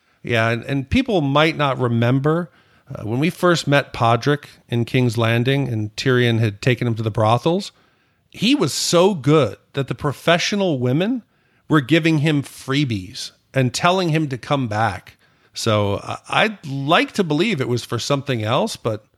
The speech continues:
a lot of guys, or guys and girls, wanna give their sister a good time, I guess, and tripod would be the, the best way to do it.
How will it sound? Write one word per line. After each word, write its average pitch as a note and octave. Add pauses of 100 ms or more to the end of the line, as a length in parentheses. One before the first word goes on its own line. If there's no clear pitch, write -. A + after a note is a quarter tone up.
(440)
a -
lot G3+
of F3+
guys, B2+
or A2 (140)
guys C3+
and E3+
girls, A2
wanna A#2+
give A#2
their A2+ (120)
sister -
a A2+
good C3
time, C#3+
I G2
guess, F#2+
and A2
tripod C#3
would A#2+
be B2
the, A#2 (380)
the A2+
best B2
way C3
to A2+
do B2+
it. G#2+